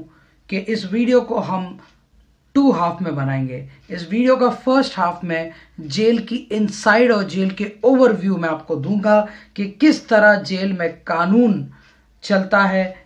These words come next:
किस तरह jail में कैदी रहते हैं और किस तरह jail का निज़ाम चलता है। और last half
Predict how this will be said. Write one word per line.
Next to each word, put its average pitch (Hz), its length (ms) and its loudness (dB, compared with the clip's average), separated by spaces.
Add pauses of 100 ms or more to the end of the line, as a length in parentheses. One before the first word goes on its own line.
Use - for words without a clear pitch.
(140)
किस 277 280 0
तरह 214 240 6
jail 185 280 -6
में 190 200 0
कैदी 170 400 0
रहते 151 300 -4
हैं 190 180 0
और 214 360 -6
किस - 260 -2
तरह 196 340 0
jail 170 280 -6
का 185 140 -2
निज़ाम 135 400 -6
चलता 135 320 -14
है। 123 240 -16 (380)
और 214 340 -2 (220)
last 185 540 2
half 135 280 -8